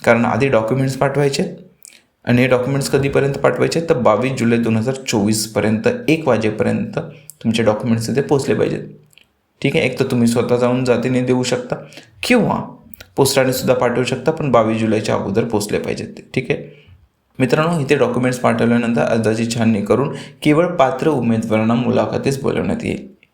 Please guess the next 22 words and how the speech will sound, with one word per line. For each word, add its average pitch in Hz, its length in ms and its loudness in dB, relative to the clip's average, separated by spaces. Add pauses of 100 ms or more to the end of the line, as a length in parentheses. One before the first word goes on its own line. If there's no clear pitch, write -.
ही 160 80 -2
चांगली 151 260 0
गोष्ट 170 260 0
आहे, 143 100 -2 (360)
कारण 131 180 2
तुम्हाला 131 280 2
जाऊन 123 420 0
नंतर 117 300 0
मग 120 320 -2 (380)
डॉक्युमेंट 117 540 4
जर 117 160 2
बरोबर 113 340 2
नसेल 113 340 -2
तर 110 80 0
पुन्हा 107 240 0
परत 104 260 2
यायची 95 220 -4
गरज 98 240 -2
नाही. 98 180 -2
अगोदरच 120 420 2
डॉक्युमेंट 117 420 0
पाठवायचे, 127 380 0